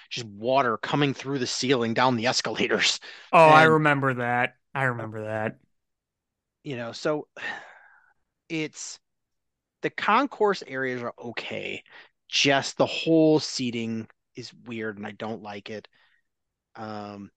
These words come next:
Speaker 1: and I know it, there's unique challenges because it's both N H L and N B A.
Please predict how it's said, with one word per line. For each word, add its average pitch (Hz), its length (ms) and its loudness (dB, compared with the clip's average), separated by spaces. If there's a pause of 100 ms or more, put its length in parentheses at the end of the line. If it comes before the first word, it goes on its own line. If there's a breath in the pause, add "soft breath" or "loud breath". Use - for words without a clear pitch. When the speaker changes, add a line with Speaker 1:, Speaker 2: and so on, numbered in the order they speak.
(200)
Speaker 1:
and 120 140 -4
I 117 80 -2
know 127 560 -4 (420)
it, 127 160 -10 (260)
there's 117 240 -8
unique 120 360 -8
challenges 117 680 -8
because 110 420 -14
it's 107 160 -16 (160)
both 107 360 -14 (400)
N 123 120 -8
H 113 240 -8
L 110 160 -6
and 110 220 -12
N 107 180 -14
B 98 200 -16
A. 101 300 -18